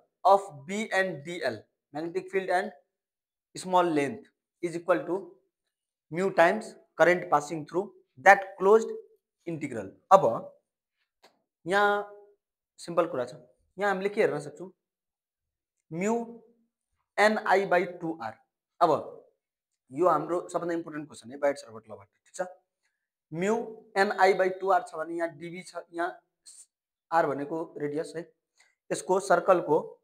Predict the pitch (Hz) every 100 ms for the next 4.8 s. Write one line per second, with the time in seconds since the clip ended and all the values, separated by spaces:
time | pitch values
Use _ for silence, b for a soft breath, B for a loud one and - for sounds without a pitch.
0 | - 143 156 170 160 - 185 180 196 190
1 | 202 190 _ _ _ - 156 190 170 175
2 | 196 208 - _ _ _ _ _ _ _
3 | _ _ _ _ _ _ _ _ _ _
4 | _ _ - 185 185 165 165 165